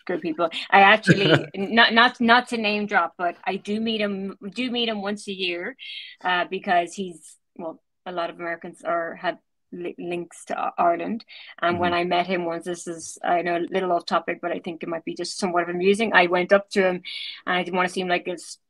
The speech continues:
Speaker 1: I couldn't just say, "Oh, we're just two diplomatic scholars hanging out." Like, "No, you're Joseph Nye, and I am, like, the beginnings of b-,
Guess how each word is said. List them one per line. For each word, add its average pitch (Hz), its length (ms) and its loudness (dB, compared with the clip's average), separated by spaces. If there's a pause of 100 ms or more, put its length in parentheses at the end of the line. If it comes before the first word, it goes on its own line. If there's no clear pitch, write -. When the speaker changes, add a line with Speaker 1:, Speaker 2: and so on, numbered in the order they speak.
(540)
Speaker 1:
I 196 60 4
couldn't 196 240 0
just 190 140 0
say, 190 160 2
"Oh, 226 120 4
we're 233 140 0
just 214 200 -8
two 240 160 -4
diplomatic 214 480 -2
scholars 196 400 -2
hanging 185 300 -4
out." 175 160 -2
Like, 165 160 -6
"No, 180 220 -2
you're 165 240 -8
Joseph 170 440 -10
Nye, 175 260 2
and 165 120 -6
I 165 120 -2
am, 160 220 -8 (1300)
like, 170 380 -2
the 170 100 0
beginnings 190 600 4
of 180 300 4
b-, 175 480 -10